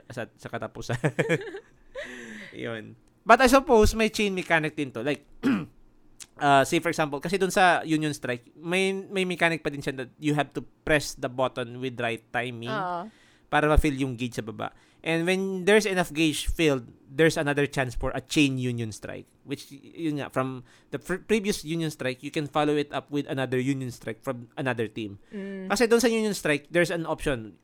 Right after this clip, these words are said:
Speaker 1: Are you going to choose the red team for offensive? You're going to use the yellow team for offensive debuff?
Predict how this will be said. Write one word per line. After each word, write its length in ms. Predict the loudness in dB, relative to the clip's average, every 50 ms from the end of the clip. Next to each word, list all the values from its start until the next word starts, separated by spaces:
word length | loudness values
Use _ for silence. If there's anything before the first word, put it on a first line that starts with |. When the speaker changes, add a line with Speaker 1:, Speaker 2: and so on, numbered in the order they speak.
| _ 0
Speaker 1:
Are 80 | 0
you 80 | 2 2
going 240 | 4 4 2 2 2
to 80 | -2 -6
choose 220 | -2 -2 -2 -2
the 160 | -2 -2 -4
red 240 | -2 -2 -4 -4 -4
team 380 | 0 2 2 4 4 2 0 -4 _ _ _ _ _ _ _ _
for 640 | _ -4 0 2 4 4 4 4 4 2 0 -2 -4 -6 _ -2
offensive? 640 | -2 0 2 2 0 0 0 0 0 0 0 0 -2
You're 160 | -2 0 0
going 240 | 0 -2 -2 -2 -2
to 80 | -2 -4
use 220 | -4 -6 -6 -8
the 240 | -8 -6 -4 -2 -2
yellow 260 | 0 0 0 0 0
team 220 | 2 0 0 -2 -2
for 320 | 0 0 0 0 0 -2
offensive 640 | -4 -4 -4 -4 -4 -4 -4 -4 -4 -6 -6 -4 -2
debuff? 400 | -2 2 6 8 8 8 6